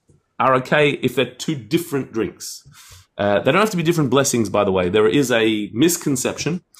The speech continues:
that Mishloach Manos has to be two different types of food that have different brachas, different blessings.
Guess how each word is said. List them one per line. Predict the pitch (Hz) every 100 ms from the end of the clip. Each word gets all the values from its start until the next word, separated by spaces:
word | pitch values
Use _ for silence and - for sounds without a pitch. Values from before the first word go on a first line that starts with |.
| - _
that | 113 -
Mishloach | 113 143 131
Manos | 139 131 131
has | 131 127
to | 127
be | 120 120 117 - _ _
two | - 151 131
different | 135 135 120 110 -
types | - - - 139 135 - - - - _ _ _ -
of | 117 113 - -
food | - 170 165 143
that | 117
have | 120 110 107
different | 147 135 110
brachas, | 104 123 113 95
different | 117 107
blessings. | - 117 - 87 - -